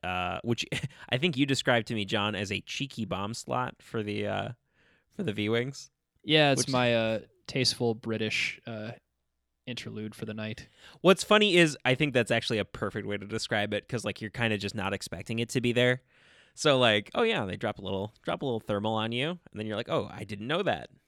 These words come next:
Speaker 1: How cheeky." Uh, <laughs> but that goes down to one point, so that went down to one. Um, maybe interesting intellectually, not in form, is that the Alpha three E-esque,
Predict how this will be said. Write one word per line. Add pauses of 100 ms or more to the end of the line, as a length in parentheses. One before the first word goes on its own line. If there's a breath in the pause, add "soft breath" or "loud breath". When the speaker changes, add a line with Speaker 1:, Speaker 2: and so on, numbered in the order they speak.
(380)
Speaker 1:
How
cheeky." (320 loud breath)
Uh, (180)
<laughs>
but (200 loud breath)
that
goes
down
to
one
point,
so
that
went
down
to
one. (440 loud breath)
Um,
maybe
interesting (220)
intellectually,
not
in
form,
is
that
the
Alpha
three
E-esque,